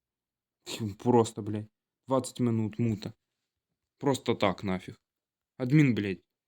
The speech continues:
Капец. Ой, да. М-,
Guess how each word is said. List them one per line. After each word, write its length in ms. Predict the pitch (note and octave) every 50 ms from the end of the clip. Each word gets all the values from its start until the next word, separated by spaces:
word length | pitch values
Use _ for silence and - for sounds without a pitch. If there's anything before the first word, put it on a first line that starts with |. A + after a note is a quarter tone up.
| _ _ - - - _ _ _ _ _ _ _ _ _
Капец. 500 | - A2 - - G#2 G2 - - - - _ _ _ _ _ _ _ _ _ _ _ _ _ _ _ _ _ _ _ _ _ _ _ _ _ _
Ой, 960 | - E3+ E3+ D#3+ D3 C#3+ C3 B2+ B2 A#2+ A#2 A#2+ A#2 A2+ A2+ A2 A2+ A2 A2+ A2
да. 580 | A2 G#2+ A#2+ A2+ G#2+ G#2 G#2 G2+ G2+ G2+ G2+
М-, 140 | G2+ G2